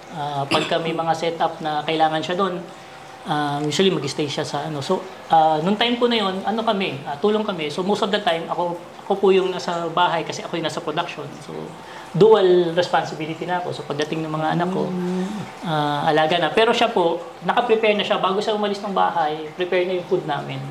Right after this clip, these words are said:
Speaker 1: Ah, naka-ano na, kumbaga kukunin ko na lang sa kaldero, i-, iaha-, ano ko na lang. So, yun po yung naging, ano, ah, naging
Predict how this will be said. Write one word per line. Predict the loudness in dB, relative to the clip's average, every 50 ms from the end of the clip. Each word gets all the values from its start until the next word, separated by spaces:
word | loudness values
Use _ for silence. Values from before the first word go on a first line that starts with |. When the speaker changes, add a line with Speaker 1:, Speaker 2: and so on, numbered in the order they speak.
| -12 -14 -14 -16 -16 -16 -16 -16 -16 -16 -16 -16 -14 -10
Speaker 1:
Ah, | -8 -6 -4 -2 -2 0 0 0
naka-ano | 0 2 2 2 2 2 2 2
na, | 2 2 2
kumbaga | 0 0 0 0 2 2 0
kukunin | -2 0 0 0 0 2
ko | 2 0
na | 0 0 -2
lang | -4 -4
sa | -4
kaldero, | -2 0 0 0 2 2 2 2 2 2
i-, | 0 -2 -4 -4 -2 -2
iaha-, | 0 0 2 2 2 2 0
ano | -2 -8
ko | -10 -10
na | -10 -10
lang. | -12 -12 -10
So, | -6 -4 -2 -2 -2 -2 -4 -8 -10 -6 0
yun | 0 2 2 4
po | 4
yung | 4 4 4
naging, | 2 0 -2 -2 -4
ano, | -4 -6 -6 -8 -10 -12 -16 -18 -18 -18 -18 -16 -12 -8
ah, | -4 -2 0 0 2 2 0 2 2
naging | 2 2 0 0 -2 -2